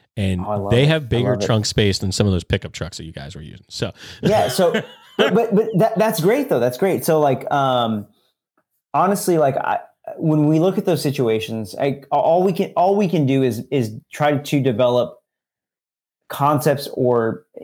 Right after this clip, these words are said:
Speaker 2: for lack of a better term, tactics based off of previous events, right? Like, we're looking at what's happened in the past, and
Speaker 1: Sure.
Speaker 2: we're trying to, to prepare based off of that for what could occur in the future. You looked at,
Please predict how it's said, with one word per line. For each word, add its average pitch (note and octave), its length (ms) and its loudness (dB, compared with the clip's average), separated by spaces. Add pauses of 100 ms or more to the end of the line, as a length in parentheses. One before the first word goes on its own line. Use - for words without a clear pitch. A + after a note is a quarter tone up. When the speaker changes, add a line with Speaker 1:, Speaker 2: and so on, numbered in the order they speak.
(100)
Speaker 2:
for C3+ 80 0
lack B2+ 220 2
of B2 80 0
a - 20 -2
better B2 180 2
term, A2+ 240 -2
tactics C3 500 -2
based B2 320 0
off A2 300 2
of G#2+ 360 0
previous A#2+ 340 0
events, G2 320 -4
right? G2+ 160 -2
Like, - 120 -6
we're A2 80 -2
looking A2+ 320 -2
at G#2+ 120 0
what's A2+ 200 0
happened A2+ 280 0
in C3+ 40 2
the C3+ 80 0
past, G#2 400 -2 (360)
and - 60 -6
Speaker 1:
Sure. B2+ 80 4
Speaker 2:
we're G2+ 40 0
trying B2+ 200 2
to, B2 260 0
to - 240 -4
prepare B2 640 0
based C3+ 340 0
off B2 180 2
of A#2+ 100 -2
that A2 260 0
for B2+ 100 0
what A#2+ 260 -2
could D3+ 200 0
occur B2+ 240 -2
in A#2 80 -2
the A2 60 -8
future. - 300 -12 (600)
You E3 160 4
looked F3 200 2
at, F#3 100 0